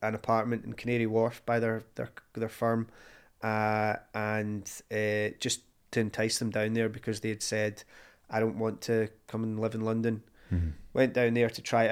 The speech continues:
Speaker 1: out for a month and was like, "I am absolutely done."
Speaker 2: Yeah.
Speaker 1: Like, because, you know, you're, you're having to do it all because
Speaker 2: Yeah.
Speaker 1: there's so much happening in London, having to do your job, which, which, you know, look, if you're gonna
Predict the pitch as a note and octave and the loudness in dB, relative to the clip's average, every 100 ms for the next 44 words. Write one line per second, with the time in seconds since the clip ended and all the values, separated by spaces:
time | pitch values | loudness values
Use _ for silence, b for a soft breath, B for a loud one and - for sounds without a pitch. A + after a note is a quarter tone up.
0 | A#2 F#2+ G#2+ G#2 G#2+ A2+ - - - G#2+ | 2 0 -4 0 0 -2 -6 -10 -6 -4
1 | G#2 - F3+ - - - G#2+ G#2+ G2 G2 | -4 -6 -8 -8 -12 -6 0 0 0 -4
2 | - _ _ G#2+ G#2+ - - A2 G#2+ _ | -12 _ _ -4 -2 -4 -6 -8 -10 _
3 | G#2 G#2+ A2 - - F#2+ F2 A2 - B | -2 -2 -4 -12 -2 4 4 4 0 B
4 | B B B - C3+ F3+ D3 - - F3+ | B B B -6 2 6 4 2 -2 2
5 | C#3+ G#2+ D3+ D3 D3 D3+ B2 D3 D3+ D#3+ | 4 2 4 6 6 4 2 2 0 -2
6 | - C3+ C3+ C3+ - C3+ F#3+ A#3+ - - | -2 2 4 4 6 8 8 8 2 -6
7 | _ - F3+ F#3+ F3 - - E3+ F3 - | _ -2 2 4 4 0 2 2 0 -2
8 | C3 C#3 - D#3+ C3+ A2+ A2+ A#2 B2+ B | -4 -6 -2 0 2 2 2 2 -2 B
9 | B B - C3 C3 C#3 C3 A#2 A2 A2+ | B B -2 2 4 2 0 -4 0 4
10 | A2+ A2 B B - A#2+ B2+ C#3 D#3 B2+ | 4 2 B B -2 2 4 10 12 12
11 | - - C3 - - - A3 C#4+ - - | 8 2 2 4 0 2 4 4 -2 -6
12 | A#3+ C4+ D#3+ E3+ D#4+ - D3 - B3+ - | 2 4 4 2 0 0 -4 -2 0 0